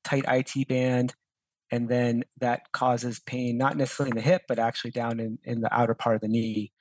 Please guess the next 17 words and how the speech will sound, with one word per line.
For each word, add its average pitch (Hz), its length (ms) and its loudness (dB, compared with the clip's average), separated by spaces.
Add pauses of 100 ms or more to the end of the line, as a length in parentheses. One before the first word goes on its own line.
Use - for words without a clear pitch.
(360)
You 135 80 0
know, 110 140 4
that - 260 -2
pain 120 240 0
is 110 140 -2
usually, 110 500 0 (720)
can 147 140 0
occur 139 240 2
when 123 220 -2
walking, 127 440 0
running, 120 440 -4
that 120 160 -8
can 117 120 -10
actually 113 280 -4
make 113 180 -4
it 113 100 -8
worse. 139 640 0